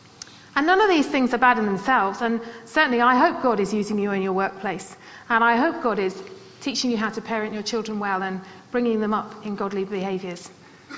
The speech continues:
But actually, they're not our primary purpose, and they're not the only thing that we look to. Do you know, children are very perceptive, at least mine are. And a few weeks ago I had my mum to stay,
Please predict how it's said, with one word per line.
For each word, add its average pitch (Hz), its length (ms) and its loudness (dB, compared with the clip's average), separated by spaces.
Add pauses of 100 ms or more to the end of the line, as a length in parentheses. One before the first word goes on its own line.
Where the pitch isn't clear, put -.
(580)
But 262 140 0
actually, 240 720 0 (2250)
they're 254 120 2
not 285 200 2
our 254 120 4
primary 240 400 0
purpose, 196 600 -10 (420)
and 220 140 0
they're 233 100 2
not 254 180 0
the 240 120 2
only 233 200 2
thing 208 420 -4 (200)
that 180 120 -2
we 214 100 0
look 214 180 -4
to. 170 160 -6
Do - 1400 -12
you 247 60 4
know, - 0 -
children 269 340 2
are 220 160 4
very 233 380 4
perceptive, - 600 -6 (380)
at 220 80 -2
least 220 180 -2
mine 226 220 2
are. 196 180 -2 (1040)
And 240 220 6
a 233 80 2
few 285 160 2
weeks 285 180 0
ago 233 120 4
I 220 80 6
had 214 120 2
my 220 100 2
mum 247 220 4
to 226 100 -4
stay, 196 320 -2